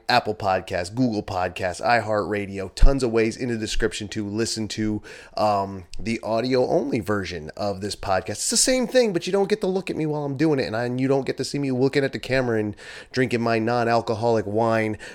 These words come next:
very après classy. It's just grape juice. I'm sure you all got that joke. Now, as I, uh, slurp,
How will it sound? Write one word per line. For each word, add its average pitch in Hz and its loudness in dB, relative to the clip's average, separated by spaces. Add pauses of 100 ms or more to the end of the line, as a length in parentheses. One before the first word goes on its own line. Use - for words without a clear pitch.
very 110 2
après 110 2
classy. 107 2
It's - -6
just - -6
grape 92 -4
juice. 98 -4
I'm 95 -2
sure - -6
you 95 -4
all 92 -2
got 90 -4
that 90 -4
joke. 98 -4
Now, 123 2 (3250)
as 113 2
I, 104 0
uh, 90 2 (640)
slurp, 104 0